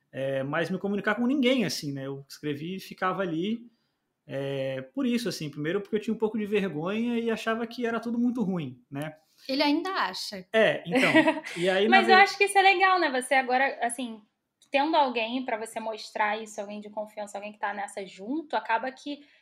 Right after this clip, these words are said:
Speaker 3: que a Tati provavelmente também deve te ajudar a moldar, né? Tipo, vocês agora devem fazer um processo de composição juntos, quase,
Speaker 1: Sim,
Speaker 3: né?
Speaker 1: sem dúvida, sem dúvida. E aí, essa história dessa música que ela
Speaker 3: Isso é
Speaker 1: contou,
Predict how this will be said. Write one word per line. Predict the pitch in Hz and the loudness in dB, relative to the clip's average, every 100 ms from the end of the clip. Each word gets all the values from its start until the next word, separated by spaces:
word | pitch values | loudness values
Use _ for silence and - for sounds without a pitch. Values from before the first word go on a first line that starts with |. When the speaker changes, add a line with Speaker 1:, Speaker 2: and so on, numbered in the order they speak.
| - | -4
Speaker 3:
que | 254 | -2
a | |
Tati | 254 254 254 - | 0 -2 -2 -2
provavelmente | 294 294 294 285 277 277 - | 0 2 2 0 -2 -4 -4
também | 277 285 269 | -2 0 4
deve | 262 254 269 | 2 2 -6
te | - 277 | 0 2
ajudar | 269 262 240 240 262 277 262 | 2 0 2 2 2 0 0
a | 269 | 2
moldar, | 285 359 349 330 359 320 | 2 2 4 4 4 2
né? | 226 226 | 0 -2
Tipo, | 214 | -8
vocês | 214 220 214 | -12 -6 -4
agora | 208 208 | -2 -2
devem | 214 226 247 | -2 -6 -6
fazer | 247 254 | -6 -6
um | |
processo | 254 262 269 262 | -6 -6 -6 -6
de | - | -8
composição | 285 302 294 349 359 | -4 -4 -4 -6 -4
juntos, | 285 294 302 208 - - | -4 -4 -4 -8 -10 -12
quase, | - 180 - - | -8 -6 -4 -2
Speaker 1:
Sim, | 196 202 | 0 2
Speaker 3:
né? | 220 | 2
Speaker 1:
sem | 196 208 | 0 -2
dúvida, | 220 202 175 143 | 0 0 0 -6
sem | - 170 | -8 -6
dúvida. | 147 120 - | -6 -6 -6
E | 170 175 | -2 0
aí, | 196 233 | 2 0
essa | 226 - | 0 -4
história | - 190 156 | -4 -4 -2
dessa | 147 156 | -4 -6
música | 156 151 | -6 -8
que | 156 | -6
ela | 143 | -6
Speaker 3:
Isso | 139 | -6
é | 139 | -8
Speaker 1:
contou, | 143 | -4